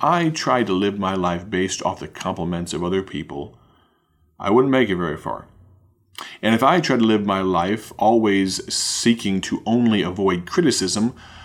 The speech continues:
again, I wouldn't make it very far.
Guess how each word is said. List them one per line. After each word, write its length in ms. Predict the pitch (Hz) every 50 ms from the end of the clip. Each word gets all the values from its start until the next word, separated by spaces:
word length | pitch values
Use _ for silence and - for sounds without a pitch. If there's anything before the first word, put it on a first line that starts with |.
| - - -
again, 500 | - 135 151 143 110 85 76 80 90 110 - - - - - 90
I 140 | 92 95
wouldn't 260 | 95 92 101 110 113 113
make 200 | 110 104 98 92
it 100 | 87 82
very 240 | 90 78 64 55
far. 360 | - - - 64 - - -